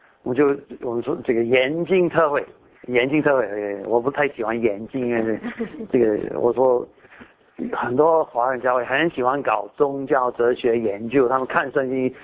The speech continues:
就搞宗教哲学研究，搞了很多很多年，然后就，就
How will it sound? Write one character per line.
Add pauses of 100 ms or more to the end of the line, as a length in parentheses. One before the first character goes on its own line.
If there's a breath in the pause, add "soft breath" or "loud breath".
(160 loud breath)
就
搞
宗
教
哲
学
研
究， (400)
搞
了
很
多
很
多
年，
然
后
就， (540 loud breath)
就